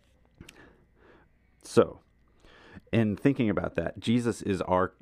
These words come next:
our door in. If someone says, "I want direct evidence, I want to know there's gotta be something that absolutely proves God," to me, Jesus is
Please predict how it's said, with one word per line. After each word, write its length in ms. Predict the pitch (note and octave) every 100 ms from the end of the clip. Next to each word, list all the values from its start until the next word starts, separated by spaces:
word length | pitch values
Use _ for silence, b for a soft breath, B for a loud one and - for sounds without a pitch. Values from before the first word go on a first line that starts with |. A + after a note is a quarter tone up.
| -
our 140 | G2+ E2+
door 320 | G#2+ F#2+ F2
in. 280 | F2 D2 D2
If 100 | -
someone 280 | A2 G2+
says, 180 | F#2+ F2+
"I 140 | - A#2
want 200 | A2 -
direct 380 | F#2+ A2+ A2
evidence, 300 | G#2+ F2 E2
I 80 | A2
want 200 | A#2+ A2
to 80 | A2
know 520 | F#2+ A2 A#2 A2 G#2 - B B
there's 240 | A2 G2+
gotta 140 | G#2+ A2
be 140 | A2
something 360 | - A2+ A2 G2+
that 160 | - -
absolutely 480 | B2 B2 C3 G#2 G#2+
proves 360 | - A#2+ G#2+ F2
God," 460 | G#2+ F2 D2 D2 -
to 80 | A2+
me, 280 | A#2+ A2 - G2+
Jesus 480 | F#2+ C3 B2 A2 - A#2+
is 360 | A#2+ G#2+ G2+